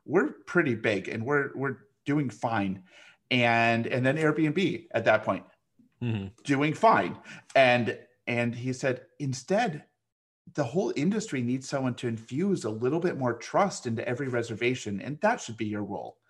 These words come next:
Speaker 1: And so November of twenty thirteen, we switched from Trusted Guests to being Safely Stay at the time, now safely dot com.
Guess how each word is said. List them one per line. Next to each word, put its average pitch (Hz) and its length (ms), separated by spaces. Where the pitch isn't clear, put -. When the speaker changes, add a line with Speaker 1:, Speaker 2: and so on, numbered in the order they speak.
Speaker 1:
And 131 140
so 131 380
November 147 400
of 131 80
twenty 131 300
thirteen, 113 580
we 113 140
switched - 480
from 104 260
Trusted - 480
Guests 110 460
to 120 120
being 107 420
Safely 113 460
Stay 110 300
at 107 100
the 110 100
time, 107 360
now 104 180
safely 110 380
dot 101 240
com. 104 400